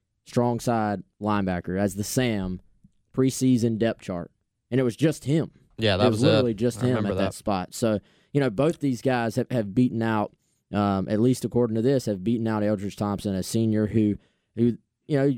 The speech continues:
Speaker 1: off-season comments from Muschamp, they were excited to have him back for, you know, for his sixth year. So I, I think you look at that position, um,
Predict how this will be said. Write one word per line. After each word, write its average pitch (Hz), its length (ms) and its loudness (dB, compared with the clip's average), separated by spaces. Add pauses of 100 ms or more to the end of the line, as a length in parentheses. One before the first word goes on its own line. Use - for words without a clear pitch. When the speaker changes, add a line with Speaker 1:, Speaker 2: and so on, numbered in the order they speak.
(580)
Speaker 1:
off-season 143 520 0
comments 135 420 -2
from 113 140 -4
Muschamp, 131 480 -2
they - 160 2
were 175 100 2
excited 135 380 -2
to 113 60 -2
have 120 200 -2
him 113 160 0
back 110 320 -4
for, 104 340 -2 (360)
you 113 80 -2
know, 107 120 2
for 107 160 -2
his 101 100 -2
sixth - 320 -4
year. 98 300 0
So 107 200 -6
I, 107 260 -2
I 113 40 -2
think 123 260 -4
you 110 100 -2
look 117 160 -2
at 87 80 -6
that 110 200 -4
position, 107 540 -4 (400)
um, 92 500 -2